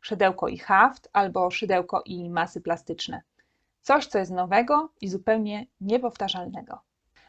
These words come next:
Wzory odkrywczyni poznamy po tym, że są przeważnie bardziej skomplikowane i czasochłonne od wzorów innych osób.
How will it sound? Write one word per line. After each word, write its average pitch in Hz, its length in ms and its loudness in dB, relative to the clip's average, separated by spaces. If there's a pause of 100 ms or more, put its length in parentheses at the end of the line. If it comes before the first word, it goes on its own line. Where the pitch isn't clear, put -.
Wzory 262 360 8
odkrywczyni 247 500 0
poznamy 220 380 0
po 180 200 0
tym, 240 320 0
że 240 120 4
są 254 160 2
przeważnie 226 560 2 (380)
bardziej 254 340 8
skomplikowane 247 720 0
i - 80 -12
czasochłonne 196 800 -2
od 190 160 -6
wzorów 180 500 -6
innych 247 400 -2
osób. 220 420 -2